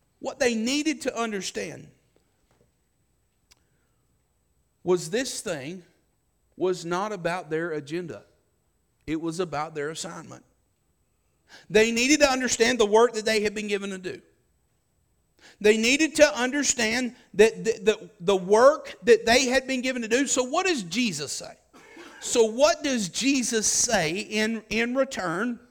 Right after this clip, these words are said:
"But ye shall receive power. After that, the Holy Ghost has come upon you, and you shall be witnesses unto me both in Jerusalem and in all Judea and in Samaria and in the uttermost parts of the earth." And even this wasn't a new revelation, because we know that the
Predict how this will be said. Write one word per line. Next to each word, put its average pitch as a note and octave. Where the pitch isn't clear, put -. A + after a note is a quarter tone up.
"But F3
ye G3+
shall G3+
receive F3+
power. -
After F3
that, E3+
the E3+
Holy F3
Ghost B2+
has C3+
come F3
upon E3
you, A#2
and D3
you D3
shall F3+
be F3+
witnesses F3
unto F3
me F3
both E3
in E3+
Jerusalem E3
and C3+
in C#3+
all F3+
Judea E3+
and D#3+
in F3+
Samaria F3
and D#3
in E3
the E3+
uttermost F3
parts F#3
of E3+
the F3+
earth." F3+
And G#3+
even D#4
this C4
wasn't A3+
a G#3
new A3+
revelation, G#3+
because A3
we B3
know B3+
that A3
the G#3+